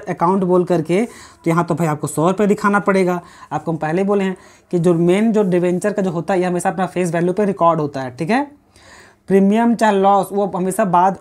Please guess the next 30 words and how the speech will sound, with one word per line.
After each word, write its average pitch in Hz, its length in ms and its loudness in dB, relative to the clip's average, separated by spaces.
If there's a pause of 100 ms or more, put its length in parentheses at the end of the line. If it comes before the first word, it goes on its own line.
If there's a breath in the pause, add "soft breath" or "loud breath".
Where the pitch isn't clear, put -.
वो, 190 180 -6
अ, 185 200 -6
साइड 202 340 -2 (140)
प्रीमियम 208 340 0
इशू 226 120 -2
की 214 100 0
जगह 220 120 2
सिक्योरिटी 202 340 -2
प्रीमियम 214 220 0
अलग 190 220 0
से 208 100 -2
दिखता 208 260 0
है, 254 120 2 (760 loud breath)
डिस्काउंट 196 360 0
में 226 60 2
इशू 214 140 -2
कीजिएगा 202 300 0
तो 220 100 -2
loss 190 240 2
on 202 120 -4
issue 175 300 -2
अलग 185 180 2
से 185 120 -4
दिखता 170 240 -4
है, 156 120 -6
इसमें 175 240 -6
अटैच 160 300 -4
नहीं 175 100 -2
रहता 151 220 -8
है। 127 120 -18